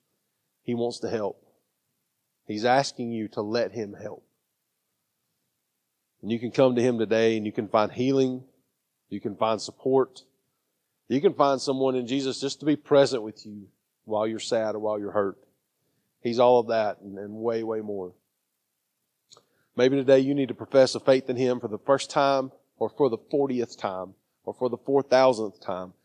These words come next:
proclaiming him Lord and God, just like Thomas. And now as we're in the week of this now what, this so what, after Easter, he wants to meet us here and show us the way to go.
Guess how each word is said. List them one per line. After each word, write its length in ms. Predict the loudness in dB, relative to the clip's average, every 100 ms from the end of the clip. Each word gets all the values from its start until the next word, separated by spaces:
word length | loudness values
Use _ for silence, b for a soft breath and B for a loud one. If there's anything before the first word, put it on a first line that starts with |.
| _ _ _
proclaiming 540 | -6 -2 0 2 0 -4
him 300 | -4 -4 -4
Lord 520 | -4 -2 -2 -4 -6 _ _ _
and 180 | -14 -10
God, 320 | -2 0 0
just 200 | -4 -2
like 160 | 0 0
Thomas. 640 | -4 -8 -10 -14 -14 -18 _ _ _ _ _ _ _ _ _ _ _ _ _ _ _
And 80 | -6
now 240 | -2 0 0
as 100 | 0
we're 160 | -2
in 100 | -2
the 60 | -4
week 480 | -2 -2 -2 -10 _
of 220 | -10 -10 -10
this 220 | -12 -10
now 360 | -6 -2 0
what, 380 | -2 -2 -4 -4
this 140 | -8 -8
so 300 | -2 2 2
what, 580 | 2 2 0 -2 -14 -20 _ _ _ _ _ _ _
after 300 | 0 0 0
Easter, 480 | -4 -6 -6 -8 -8 -12 _ _ _
he 100 | -2
wants 220 | 0 -2
to 100 | -4
meet 320 | -2 0 0 0
us 220 | -2 -2
here 420 | -8 -8 -8 -10 -12 _ _ _ _ _ _ _ _ _ _ _ _ _ -16
and 100 | -10
show 300 | 0 2 2
us 140 | -2
the 80 | -6
way 100 | -6
to 120 | -6
go. 320 | -8 -8 -10